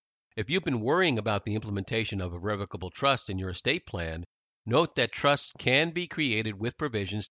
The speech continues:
to provide flexibility to react to future changes in various situations. If you already had irrevocable trusts created years ago, it's time to have them reviewed against your goals and objectives.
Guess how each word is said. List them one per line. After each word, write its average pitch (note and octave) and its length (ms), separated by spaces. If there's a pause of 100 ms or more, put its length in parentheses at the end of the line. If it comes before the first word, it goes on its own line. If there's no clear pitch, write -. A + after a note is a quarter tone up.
to G#2 100
provide G2+ 360
flexibility A2+ 840
to - 120
react G#2+ 400
to D3 80
future A#2+ 320
changes G2+ 560
in A2 160
various D#2+ 400
situations. B2+ 920 (1000)
If A#2+ 140
you A2 180
already C3 340
had D3+ 300
irrevocable A#2+ 520
trusts - 340
created A2 460
years G2+ 240
ago, B2+ 580 (140)
it's - 180
time D3 360
to F3+ 80
have C3+ 360
them C#3 160
reviewed C3 480
against A#2 460
your D3+ 60
goals G2 380
and B2+ 120
objectives. C#3 720